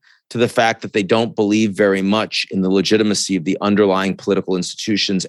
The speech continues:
and the leaders that they're voting for. And so if that's the case, why would they deploy a lot of interest in these show trials that are not going to create outcomes that have any meaning for them?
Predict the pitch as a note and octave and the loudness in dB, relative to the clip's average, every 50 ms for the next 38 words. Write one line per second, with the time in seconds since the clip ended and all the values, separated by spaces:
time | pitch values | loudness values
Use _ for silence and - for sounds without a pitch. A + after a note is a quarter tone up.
0 | - - A2 A2 G#2+ G2+ G2+ G2+ G#2+ A2+ A2 A2+ A2 G2+ - - F#2+ - - E2+ | -4 -2 0 0 2 2 2 4 4 4 6 4 4 4 2 0 -2 0 0 -2
1 | E2 D2+ F2+ F#2 E2+ E2 D#2 - - - - - - _ - - - - - - | 0 2 2 2 2 0 -4 -6 -6 -6 -6 -6 -8 _ -20 -20 -20 -16 -8 -6
2 | G#2 G2 - A2+ G#2 - - A#2 A#2+ C3 - - - A2 G2+ - - - A#2+ A2 | -4 0 0 0 0 2 2 2 2 0 -2 -6 -8 -8 -10 -8 -4 -2 0 0
3 | G2 E2+ C#2+ C#2+ - - - - - _ _ _ _ _ - F#2+ F#2 G#2+ A2+ A2+ | 0 0 -2 -2 -4 -4 -4 -6 -10 _ _ _ _ _ -6 0 2 2 4 4
4 | A#2+ B2 A#2+ A2+ A#2 G#2+ E2+ G#2+ G#2 G2 F2 F#2+ - - - - A2 G#2 G#2 G2 | 2 2 2 2 0 0 0 -2 -2 -2 -4 -8 -8 -8 -2 2 2 4 4 4
5 | F#2+ F#2 F2 F2 F2 F2 F2 D#2+ - G2+ G2 F2+ - - F#2 E2+ E2 E2 - - | 2 2 0 0 0 -2 -4 -4 -4 -2 -2 -2 0 0 0 0 0 -2 -4 -6
6 | - - - _ _ _ _ _ - A2 G#2+ G2+ G2+ G2 F2+ - - _ _ _ | -8 -12 -16 _ _ _ _ _ 0 2 4 4 2 2 0 -2 -8 _ _ _
7 | _ F#2 F#2 A#2 A#2 A2+ A2+ G#2+ - - - - _ _ _ _ _ - - - | _ -4 0 2 2 4 2 2 0 -2 -6 -8 _ _ _ _ _ -4 2 2
8 | E3 F3+ E3 - D#3+ G#2+ D#2 A1+ - - - - - - _ _ _ _ _ _ | 4 4 4 2 0 0 0 -2 -6 -8 -8 -8 -10 -12 _ _ _ _ _ _
9 | _ _ - A#2 A#2+ B2+ A#2+ A#2 A2+ B2 A#2+ - C3 B2+ A#2+ A#2+ G#2 - - B2 | _ _ 2 2 2 4 2 2 2 0 0 0 -2 -2 -2 -2 -2 -2 -2 0
10 | A2 - - A2 A2 G2+ - A#2 A2 G#2 F#2+ E2+ G#2 F2+ - G#2 G2+ F#2+ - - | 0 0 0 0 0 0 -2 -4 -4 -2 -2 -2 -2 -2 0 0 0 0 -2 -2
11 | G2 F#2+ G2 G2 F#2+ F#2 F#2+ F#2 F2+ F2+ F2+ F#2 F2 - - F2+ F2+ F2+ D2+ F#2 | -2 -2 0 0 2 2 0 0 0 0 -2 -4 -4 -2 0 0 0 2 0 0
12 | E2+ C2 | -2 -2